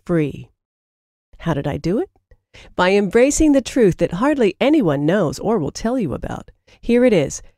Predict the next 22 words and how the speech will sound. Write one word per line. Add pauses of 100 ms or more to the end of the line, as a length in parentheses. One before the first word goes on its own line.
(180)
The
best
ovarian
cyst
treatment
in
the
world
is (480)
no
ovarian
cyst
treatment. (960)
Here's
why
it's
the
absolute
truth. (540)
If
you
focus